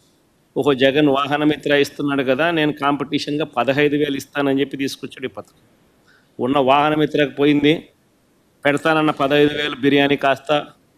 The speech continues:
అది మోసంగా తయారైపోయింది. ముస్లింలకు మైనారిటీ ఫైనాన్స్ కార్పొరేషన్ ద్వారా ఐదు లక్షల వరకు వడ్డీ లేని రుణాలు అన్నాడు.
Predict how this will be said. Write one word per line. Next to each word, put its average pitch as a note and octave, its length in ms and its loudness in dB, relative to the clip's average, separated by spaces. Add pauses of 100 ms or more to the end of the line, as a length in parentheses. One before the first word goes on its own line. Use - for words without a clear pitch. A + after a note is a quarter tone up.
(460)
అది D3 140 2
మోసంగా C#3+ 460 0
తయారైపోయింది. A2+ 720 -4 (3500)
ముస్లింలకు F#3 640 4
మైనారిటీ E3+ 640 2
ఫైనాన్స్ E3 480 0
కార్పొరేషన్ D#3 640 0
ద్వారా D#3 300 2
ఐదు D3+ 160 -2
లక్షల E3+ 360 -2
వరకు D#3+ 400 0 (400)
వడ్డీ C#3 320 6
లేని E3 200 4
రుణాలు D3 280 2
అన్నాడు. A#2+ 300 -2